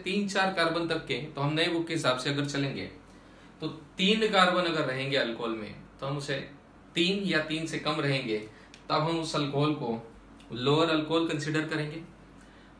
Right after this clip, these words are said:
और अगर गाइस तीन से ज्यादा है, तब हम उसे हायर अल्कोहल कंसीडर करेंगे। अब होता क्या है, जरा ध्यान देके देख लेंगे।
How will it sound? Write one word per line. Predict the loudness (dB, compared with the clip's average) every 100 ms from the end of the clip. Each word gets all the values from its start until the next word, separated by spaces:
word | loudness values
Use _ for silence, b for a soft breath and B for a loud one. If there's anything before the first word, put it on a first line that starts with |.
| 0
और | 4
अगर | 4 4
गाइस | 4 4 2 -4
तीन | 2 4 4
से | 2
ज्यादा | 2 4 4
है, | 2 0 -4 -10 -18 -20 -4
तब | 0 0
हम | 0
उसे | -2 -4 -6 -12 -16 -20
हायर | 0 4 4
अल्कोहल | 2 -2 -2 -4
कंसीडर | -4 -6 -6 -6 -6
करेंगे। | -12 -12 -14 -16 -20 B B B -4
अब | 0
होता | 0 4 4
क्या | 6
है, | 2 2
जरा | 0
ध्यान | 0 0 -2
देके | -2 -4
देख | -4 -6
लेंगे। | -6 -8